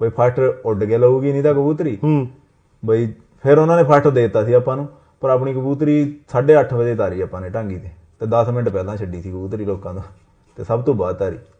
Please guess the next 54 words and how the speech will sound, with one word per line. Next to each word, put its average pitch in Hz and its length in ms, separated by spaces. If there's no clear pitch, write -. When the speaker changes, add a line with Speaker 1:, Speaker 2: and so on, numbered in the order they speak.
Speaker 2:
ਉਹ 143 300
ਹੈਗੀ 147 260
ਆ 175 60
ਕਬੂਤਰੀ? 160 360
Speaker 1:
ਹਾਂ, 92 160
ਹੈਗੀ 85 280
ਆ - 20
ਆਪਣੇ। 85 180
Speaker 2:
ਉਹਦੇ 135 240
ਵੀ 127 120
ਚਲੋ 117 280
ਦਰਸ਼ਨ 120 520
ਕਰਾਉਣੇ 113 400
ਆ। 131 60
ਅੱਛਾ, 151 200
ਉਹ, 180 200
ਉਹੋ 202 460
ਜੀ 208 120
ਬਾਜੀ 196 280
ਦਾ 196 100
ਫੌਜੀ 185 240
ਬਾਈ 208 160
ਜਦੋਂ 190 220
ਫਿਰ 175 140
ਛੁੱਟੀ 175 340
ਆਉਨੇ 170 280
ਹੋ, 151 140
Speaker 1:
ਹਾਂਜੀ। 98 280
Speaker 2:
ਉਹ 170 80
ਜਿਹੜੀ 180 200
ਮਿਹਨਤ, 180 260
ਉਹ 170 140
ਜਿਹਾ 170 140
ਨਜ਼ਾਰਾ 139 320
ਵੱਜ 123 220
ਜਾਂਦਾ 175 220
ਫਿਰ? 160 140
Speaker 1:
ਪੂਰਾ 110 300
ਹੀ 101 80
ਨਜ਼ਾਰਾ 98 380
ਪੂਰਾ 98 240
Speaker 2:
ਕਿ 151 60
ਨਹੀਂ? 190 180
Speaker 1:
ਵੱਜ 170 80
ਜਾਂਦਾ। 139 220
Speaker 2:
ਉਹ 143 260
ਸਾਰਾ 143 380
ਫੌਜ 139 360
ਦਾ 143 120
ਜਿਹੜਾ 151 260
ਸਟ੍ਰੈਸ 131 420
ਹੁੰਦਾ 135 280
ਵਾ, 131 180
Speaker 1:
ਹਾਂਜੀ। 165 280